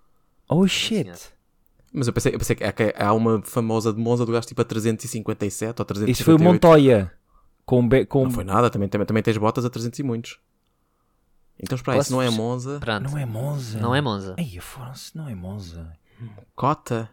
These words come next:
Speaker 3: Não.
Speaker 1: Ahm, Manicu-, ahm, Manicur? Não é Ma-, é Manicur? Não é
Speaker 2: Posso dizer
Speaker 1: Manicur?
Speaker 2: que foi em
Speaker 1: É
Speaker 2: dois mil e dezasseis que o recorde foi
Speaker 1: Não é
Speaker 2: quebrado.
Speaker 1: Mani-, é Manicur. Não é Manicur. Qual é o francês? O circuito
Speaker 3: O Paul
Speaker 1: o Paul
Speaker 3: Ricard.
Speaker 1: Ricard.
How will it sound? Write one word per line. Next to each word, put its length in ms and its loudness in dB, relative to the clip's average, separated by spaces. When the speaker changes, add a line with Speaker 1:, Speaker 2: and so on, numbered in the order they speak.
Speaker 3:
Não. 320 -12
Speaker 1:
Ahm, 440 0
Manicu-, 460 -2
ahm, 920 -2
Manicur? 560 -4
Não 80 -2
é 60 0
Ma-, 120 -4
é 40 -4
Manicur? 480 -2
Não 80 0
é 40 4
Speaker 2:
Posso 120 4
dizer 100 0
Speaker 1:
Manicur? 200 4
Speaker 2:
que 60 -8
foi 120 0
em 20 -2
Speaker 1:
É 20 -4
Speaker 2:
dois 180 0
mil 160 -2
e 60 0
dezasseis 840 -4
que 100 -14
o 20 -10
recorde 400 -2
foi 120 -8
Speaker 1:
Não 40 -10
é 20 -4
Speaker 2:
quebrado. 80 -4
Speaker 1:
Mani-, 200 -2
é 100 -2
Manicur. 380 -2
Não 60 4
é 60 4
Manicur. 400 -2
Qual 180 -4
é 40 2
o 120 -2
francês? 640 -4
O 80 -8
circuito 520 -6
Speaker 3:
O 180 0
Paul 240 2
Speaker 1:
o 40 0
Paul 160 8
Speaker 3:
Ricard. 200 4
Speaker 1:
Ricard. 600 4